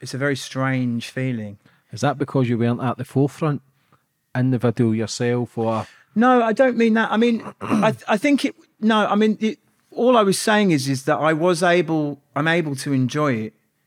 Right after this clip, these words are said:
Speaker 1: I mean, I c-, I would never be able to enjoy my own music. Like, I couldn't, I couldn't put on my album. Like, that's, that would be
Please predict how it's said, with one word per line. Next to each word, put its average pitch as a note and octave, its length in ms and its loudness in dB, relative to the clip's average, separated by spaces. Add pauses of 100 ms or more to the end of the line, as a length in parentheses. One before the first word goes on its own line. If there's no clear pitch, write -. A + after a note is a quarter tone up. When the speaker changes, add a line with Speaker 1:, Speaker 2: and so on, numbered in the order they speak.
(260)
Speaker 1:
I C#3 40 -4
mean, E3+ 120 2
I F3 140 4
c-, F3 160 -4
I E3+ 80 2
would E3+ 200 2
never F3 360 0
be B2+ 160 -4
able A#2 280 -4
to - 140 -12
enjoy A2+ 340 -8
my A2+ 200 -8
own A2 160 -8
music. A2 540 -10 (600)
Like, C#3 140 -2
I D3+ 80 0
couldn't, D#3 420 -2 (1000)
I C3+ 60 -10
couldn't D3 280 -8
put - 220 -10
on C3+ 180 -2
my A#2+ 180 -2
album. A#2+ 560 -4 (580)
Like, G#2+ 220 -14
that's, - 520 -12 (960)
that C#3+ 180 -4
would A#2+ 100 -8
be A2 220 -6